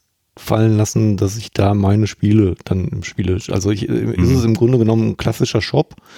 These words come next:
Speaker 1: wo ich ein Spiel kaufe und dann einfach nur über den Service die Möglichkeit hab, auf dem Endgerät zu spielen, auf dem ich möchte, oder wie funktioniert's da?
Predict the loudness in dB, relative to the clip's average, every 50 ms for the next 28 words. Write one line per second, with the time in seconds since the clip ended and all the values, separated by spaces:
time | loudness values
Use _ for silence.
0 | -20 -20 -20 -14 -4 -2 0 0 0 -2 -2 0 0 2 2 2 2 2 0 0
1 | 0 0 0 0 0 -2 -2 0 0 2 2 2 4 4 2 2 0 0 0 0
2 | 2 2 2 0 0 0 0 0 0 -2 -4 -4 -4 -2 -2 -2 -4 _ _ _
3 | _ _ _ _ _ _ _ -18 -16 -16 -8 -4 -2 -2 0 0 0 0 2 2
4 | 2 2 0 -6 -6 -2 0 0 0 0 0 0 -2 0 0 0 0 0 0 0
5 | 0 0 2 2 2 2 2 2 -2 -6 _ -20 -20 -20 -20 -20 -10 _ -6 -6
6 | -4 -6 -6 -2 0 0 0 0 -2 -4 -4 -2 -2 -2 -2